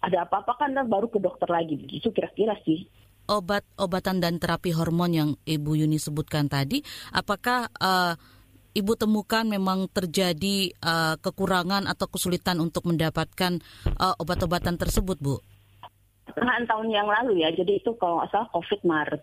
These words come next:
Speaker 1: Maret. Nah, mulai dari, mulai awal covid tiga bulan itu, eh, yang saya tahu tuh di beberapa rumah sakit, eh,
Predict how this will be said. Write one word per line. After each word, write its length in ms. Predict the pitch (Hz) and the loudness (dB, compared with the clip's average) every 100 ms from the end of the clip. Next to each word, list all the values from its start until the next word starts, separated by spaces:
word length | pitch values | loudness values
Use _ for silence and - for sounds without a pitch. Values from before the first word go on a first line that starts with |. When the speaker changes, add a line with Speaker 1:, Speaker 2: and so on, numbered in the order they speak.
| - | -2
Speaker 1:
Maret. 440 | 311 160 165 185 - _ 190 | 2 2 2 0 -2 _ -2
Nah, 160 | 185 | 2
mulai 320 | 208 220 226 | 4 4 2
dari, 400 | 214 196 185 202 - - - - | 0 0 2 0 -4 -14 -20 -8
mulai 320 | 208 220 220 196 | -2 0 0 0
awal 400 | 208 208 208 208 | 0 2 0 0
covid 320 | 208 208 208 - | -4 -4 -8 -6
tiga 320 | 190 185 180 | 0 0 0
bulan 400 | 170 196 180 180 214 | 0 2 2 0 -2
itu, 480 | - - 147 156 170 - - - - | -2 -2 0 2 0 -8 -20 -12 -2
eh, 420 | 156 160 156 151 147 | 0 2 2 2 2
yang 240 | 311 359 | 0 2
saya 160 | 170 165 | -2 0
tahu 240 | 156 170 | 0 0
tuh 140 | 202 226 | 0 0
di 100 | 185 | 0
beberapa 480 | 160 156 160 165 160 | 0 0 0 0 0
rumah 160 | 160 160 | -2 0
sakit, 380 | 135 - - 226 - - - - _ - | -4 -2 -2 -2 -4 -20 -20 -20 _ -2
eh, 480 | 156 156 151 151 | 0 2 0 2